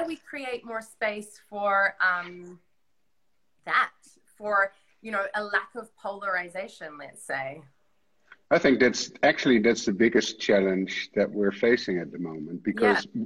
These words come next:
Speaker 2: what we do see is more polarization. You know, uh, we're in a bubble as well, and our bubble might be growing, but it still is a bubble.
Speaker 1: Yeah.
Speaker 2: And,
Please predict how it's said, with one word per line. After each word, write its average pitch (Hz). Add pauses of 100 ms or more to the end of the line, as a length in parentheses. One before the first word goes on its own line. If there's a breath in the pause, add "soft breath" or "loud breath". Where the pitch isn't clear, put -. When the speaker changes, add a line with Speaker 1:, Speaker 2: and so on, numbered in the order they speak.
Speaker 2:
what 131
we 123
do 139
see 120
is 107
more 117
polarization. 82 (880)
You 110
know, 127 (100)
uh, 123 (580 soft breath)
we're 135
in 123
a 120
bubble 110
as 101
well, 98
and 110
our 117
bubble 113
might 110
be 104
growing, 113
but 113
it 113
still 113
is 113
a 104
bubble. 98 (460 loud breath)
Speaker 1:
Yeah. 226 (100)
Speaker 2:
And, 104